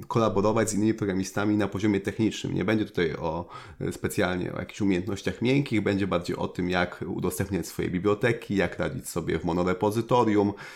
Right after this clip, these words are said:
e, czyli wszystko, co się wiąże z tym, że nie pracujemy, e, gdzieś tam solo czy w bardzo małym zespole,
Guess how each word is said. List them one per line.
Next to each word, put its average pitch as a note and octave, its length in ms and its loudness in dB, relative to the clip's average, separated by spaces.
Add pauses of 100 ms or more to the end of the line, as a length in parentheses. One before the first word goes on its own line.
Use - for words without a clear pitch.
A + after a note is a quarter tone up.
(120)
e, F#2+ 180 0
czyli G#2 260 -2
wszystko, C3 320 -2
co - 100 -2
się G2+ 160 -2
wiąże G2 340 0
z - 100 -12
tym, G2+ 300 2
że F#2+ 100 0
nie F#2+ 100 2
pracujemy, F#2 580 0 (320)
e, D#2+ 160 -4
gdzieś - 260 -8
tam - 280 -4
solo B2+ 580 2
czy F#2+ 120 -2
w F2+ 40 -2
bardzo F#2 300 0
małym D#2+ 280 0
zespole, F#2 580 2